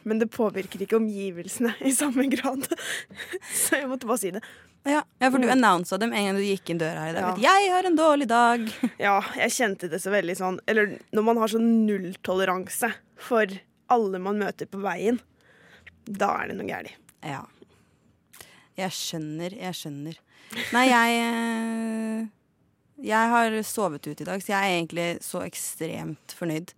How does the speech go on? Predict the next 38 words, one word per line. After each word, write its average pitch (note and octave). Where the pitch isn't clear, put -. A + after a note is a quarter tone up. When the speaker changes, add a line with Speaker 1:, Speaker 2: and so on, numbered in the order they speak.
Speaker 2:
Fordi G#3
etter F#3+
de F#3
tre E3+
timene D3+
som E3
jeg D#3+
da D3+
fikk D#3
lørdag D3
til D3
søndag, D#3
så -
kjente F#3+
jeg D#3+
at -
å E3
faktisk -
få E3+
sovet C#3
ordentlig D3+
ut -
i D#3+
dag, A3
og -
ikke -
til G3
R E3+
E F3
M, A3
det E3
var D#3+
helt -
nydelig. D#3
Speaker 1:
<laughs> -
Speaker 2:
Jeg G3+
la F3+
meg D#3